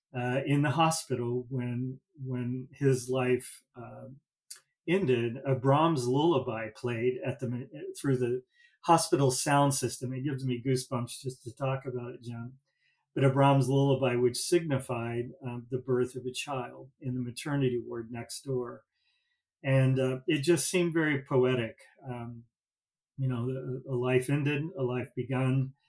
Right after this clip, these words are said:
And my hope in that moment, and what I journaled as I left the hospital later in the day was, "I hope my dad is home." You know, I hope that he has, has finally, uh, found, uh, a, a home,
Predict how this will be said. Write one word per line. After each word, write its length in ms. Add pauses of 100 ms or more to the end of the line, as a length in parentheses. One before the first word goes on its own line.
(440)
And 180
my 200
hope 340
in 120
that 240
moment, 480
and 100
what 160
I 140
journaled 480
as 180
I 140
left 360
the 100
hospital 520
later 280
in 100
the 60
day 240 (120)
was, 160 (540)
"I 80
hope 240
my 120
dad 280
is 140
home." 300 (300)
You 100
know, 100
I 140
hope 340
that 180
he 180
has, 380 (720)
has 260
finally, 840 (120)
uh, 360
found, 720 (920)
uh, 140 (800)
a, 280
a 40
home, 420